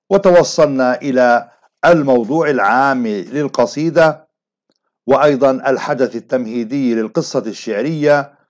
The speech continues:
ثم أيضًا الحدث الأول والثاني،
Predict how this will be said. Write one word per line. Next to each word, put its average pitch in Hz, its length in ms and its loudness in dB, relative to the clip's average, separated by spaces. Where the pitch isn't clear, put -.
ثم 131 320 -4
أيضًا 117 600 -2
الحدث 110 440 -8
الأول 123 800 -2
والثاني، 120 920 -2